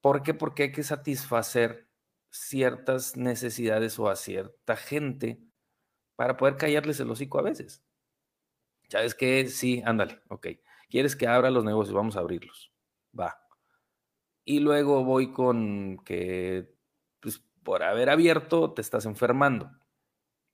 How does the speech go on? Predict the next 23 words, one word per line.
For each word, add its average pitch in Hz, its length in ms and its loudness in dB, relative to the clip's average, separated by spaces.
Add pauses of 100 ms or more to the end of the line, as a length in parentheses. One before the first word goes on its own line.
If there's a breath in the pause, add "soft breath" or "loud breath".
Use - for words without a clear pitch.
(280)
Ok, - 180 -16 (640 loud breath)
no 143 420 6
es 139 140 2
el 131 120 -6
tema 123 300 2
del 95 300 -2
covid. 90 280 -8 (1500)
Vaya, 104 420 2 (220)
ese 113 180 -6
es 131 80 0
el 135 100 0
ejemplo, 123 420 0
pero 98 180 0
no, 104 180 0
no 110 140 0
voy 117 140 6
a 117 40 8
hablar 107 220 4
de 104 80 0
eso. - 200 -10 (400)
El 135 140 -4
punto 143 280 4
es, - 260 0